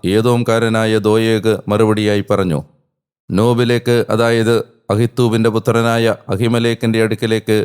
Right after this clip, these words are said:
ജസ്സയുടെ മകൻ വന്നത് ഞാൻ കണ്ടിരുന്നു. അവനുവേണ്ടി അയാൾ കർത്താവിനോട് ആരായുകയും അവന്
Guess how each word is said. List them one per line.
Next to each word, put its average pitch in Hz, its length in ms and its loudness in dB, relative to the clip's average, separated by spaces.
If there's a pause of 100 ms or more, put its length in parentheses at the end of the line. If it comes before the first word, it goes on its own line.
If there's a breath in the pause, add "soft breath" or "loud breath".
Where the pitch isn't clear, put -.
(280)
ജസ്സയുടെ 113 480 -2
മകൻ 110 300 -2
വന്നത് 104 360 0 (160)
ഞാൻ 101 200 -2
കണ്ടിരുന്നു. 85 500 -2 (580)
അവനുവേണ്ടി 143 540 2
അയാൾ 131 300 2
കർത്താവിനോട് 127 640 0
ആരായുകയും 117 600 0 (180)
അവന് 113 200 2